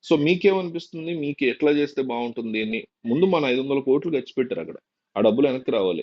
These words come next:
కనీసం ఐదేళ్లలో అన్నా రావాలి. మన డబ్బులు అది, మీరు కట్టిన ట్యాక్స్ మనీలోంచి, నేను కట్టిన పన్నులోంచి కట్ చేసి ఇస్తున్నారు. ఆ, ఆ కట్-, ఆ, మనం ఇచ్చిన డబ్బులోంచి కట్టారు అది.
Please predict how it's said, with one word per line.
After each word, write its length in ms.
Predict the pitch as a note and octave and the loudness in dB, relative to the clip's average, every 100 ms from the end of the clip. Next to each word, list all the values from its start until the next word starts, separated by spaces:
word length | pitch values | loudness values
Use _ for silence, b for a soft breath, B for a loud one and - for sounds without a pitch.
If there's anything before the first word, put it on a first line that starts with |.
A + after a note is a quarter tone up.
| - | -4
కనీసం 300 | A2+ C#3+ E3+ | -4 -4 -2
ఐదేళ్లలో 460 | B2+ C#3 D3+ D#3 D3 | 2 4 4 2 -2
అన్నా 140 | C#3+ D#3 | -6 -6
రావాలి. 360 | A2+ A2 G#2+ | -2 -2 -2
మన 200 | G2 G2 | -4 -2
డబ్బులు 320 | A#2+ B2+ C3 | 0 0 0
అది, 120 | G#2+ F#2+ | -2 -2
మీరు 260 | G#2+ C3+ | -4 -4
కట్టిన 340 | C#3 C3 C3+ C3 | -2 -4 -4 -4
ట్యాక్స్ 340 | B2 A#2+ - | -2 -4 -6
మనీలోంచి, 520 | B2 B2 B2 A#2+ D3+ D#3 b b A2 | -8 -4 -4 -4 -6 -10 b b 2
నేను 240 | A#2 D3+ | 4 4
కట్టిన 400 | D3+ C#3+ C#3+ C#3+ C3+ | 2 0 -2 -4 -2
పన్నులోంచి 600 | B2 A#2 B2 A#2+ A#2+ - | -2 -2 0 0 -2 -6
కట్ 240 | D3+ A#2 - | -4 -4 -2
చేసి 200 | C#3 C3+ | -2 -2
ఇస్తున్నారు. 380 | - B2 G#2+ F#2+ _ | -10 -8 -8 -10 _
ఆ, 100 | F2+ G2 C2 | -6 -2 -2
ఆ 40 | C#2+ A2+ | -4 -4
కట్-, 180 | G#2+ _ _ _ _ _ | -4 _ _ _ _ _
ఆ, 120 | G#2 | -2
మనం 240 | G2+ G#2 G#2+ | 0 2 2
ఇచ్చిన 220 | G#2 C#3+ | 0 2
డబ్బులోంచి 480 | C3 B2 C3 C3 C3 | 2 4 2 0 0
కట్టారు 340 | F#3+ C#3 E3 D3+ | 0 0 0 0
అది. 200 | G#2+ | -2